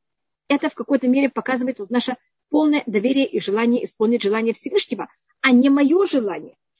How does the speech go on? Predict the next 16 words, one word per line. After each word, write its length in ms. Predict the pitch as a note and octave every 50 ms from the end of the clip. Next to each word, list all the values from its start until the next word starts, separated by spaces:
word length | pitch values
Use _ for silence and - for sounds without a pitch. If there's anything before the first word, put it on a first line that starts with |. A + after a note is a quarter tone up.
| _ _
Потому 220 | - G3+ B3+ C4 C#4
что 120 | - - C4+
когда 280 | - A#3 G3+ G#3+ A#3+
я 140 | A#3+ A#3+ A#3
услышала 800 | - A#3 - - - D4 G4+ B4 A#4+ - - - - - - - _ _ _ _ _ -
и 80 | C4
решила, 300 | B3+ B3 - D4+ C#4+ C#4
что 100 | - C4+ A#3
это 120 | - A#3+
правильно, 500 | - - C4 B3 A#3 G#3 G3+ F3+ F#3+ F#3+
и 60 | G3
только 220 | - A#3+ - B3+ A#3+
тогда 240 | B3 A3+ G#3+ A#3 G#3+
я 100 | G3 G3
это 120 | - - B3
исполняю, 540 | - - - D4 F4 A#4+ D5 C5 A4 A4